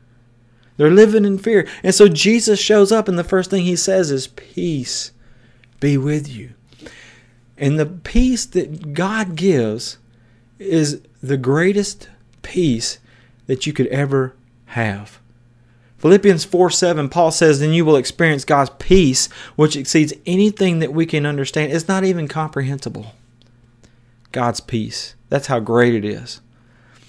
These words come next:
He says his peace will, God's peace will guard you.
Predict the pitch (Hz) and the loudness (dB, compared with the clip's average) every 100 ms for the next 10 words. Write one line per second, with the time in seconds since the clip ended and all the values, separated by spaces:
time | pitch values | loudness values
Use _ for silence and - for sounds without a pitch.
0 | - - - 202 202 202 196 - 233 240 | -20 -2 2 8 8 8 6 2 4 4
1 | - 185 180 160 - 175 214 214 - 156 | 0 2 2 2 0 2 2 0 0 2
2 | 156 147 131 110 175 208 175 151 147 | 2 2 2 2 2 4 2 0 0